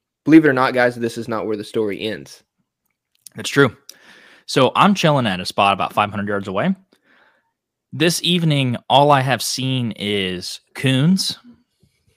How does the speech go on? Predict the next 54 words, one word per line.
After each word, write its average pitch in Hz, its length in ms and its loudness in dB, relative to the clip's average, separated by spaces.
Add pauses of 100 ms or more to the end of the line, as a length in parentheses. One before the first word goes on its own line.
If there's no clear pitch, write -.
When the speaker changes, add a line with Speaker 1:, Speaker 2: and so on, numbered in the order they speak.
(260)
Speaker 2:
like, 104 340 -6 (260)
Speaker 1:
They're 139 140 -2
Speaker 2:
five 113 220 0
Speaker 1:
thick 156 240 4
up 117 160 -4
there. 107 320 -12 (160)
Damn, 131 220 0
Speaker 2:
Yeah. 95 120 2
Speaker 1:
they're - 100 -8
big 110 200 -8
too. 120 260 -4 (180)
Speaker 2:
They're 123 180 2
big 113 260 -2
coons. 90 400 -8
They 123 120 -2
look 131 140 2
like 160 180 4
a 113 220 2
ball, - 200 6
Speaker 1:
<laughs> 131 220 2
Speaker 2:
like 117 140 0
a 98 120 -6 (160)
bowl 127 200 4
of 107 80 4
oatmeal. 98 400 -2 (600)
Um, 92 300 0
Speaker 1:
Mm. 127 100 -16 (240)
Speaker 2:
so - 140 2
I 151 80 6
had 185 200 2
seen 180 160 -4
a 139 40 -4
couple 139 240 -2
coons, 127 360 -6
and 101 120 -8
they 101 100 -2
got 101 220 -2
in 101 60 -8
the 98 60 -6
trees 98 280 -10
next 101 220 -6
to 127 60 -6
me 120 120 0
and 113 80 -2
just, 101 140 -6
like, 90 260 -6 (460)
mad 95 260 -2
dogged 98 240 -2
me 104 180 -2
like 92 200 -4
that. 104 280 2 (680)
But 143 340 0
it's 156 260 0
probably, 147 1040 -2